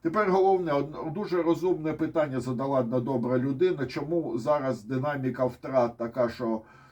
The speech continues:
Незалежні оцінки, у нас сто п'ятдесят тисяч вбитих, у противника на медіазоні сто двадцять п'ять з чимось. Зрозумійте, у нас втрати пропалими безвісті менші показують, у них більші втрати пропалими безвісті,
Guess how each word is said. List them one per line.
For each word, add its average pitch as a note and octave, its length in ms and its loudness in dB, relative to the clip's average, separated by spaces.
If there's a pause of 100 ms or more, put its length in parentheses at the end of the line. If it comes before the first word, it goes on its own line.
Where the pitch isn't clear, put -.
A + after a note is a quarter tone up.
(580)
Незалежні C3+ 600 0
оцінки, C3 600 -2
у B2+ 100 2
нас B2+ 220 0
сто B2+ 160 -4
п'ятдесят B2+ 580 -2
тисяч D#3+ 320 2
вбитих, B2 440 -2
у A#2+ 60 -2
противника A#2+ 640 -2
на A#2 120 -2
медіазоні A#2 640 0
сто A#2 180 -4
двадцять A2 420 -4
п'ять A2 180 -4
з - 40 -16
чимось. D#3+ 520 -4 (360)
Зрозумійте, E3 480 2
у D#3+ 200 2
нас F3 460 -2 (360)
втрати D3+ 560 -2
пропалими C3+ 720 -2
безвісті A2+ 840 -4 (760)
менші A#2+ 520 2
показують, A#2 680 0
у D#3 80 2
них E3 200 4
більші D3 380 4
втрати C3 420 -2
пропалими B2+ 680 0
безвісті, A2+ 920 -4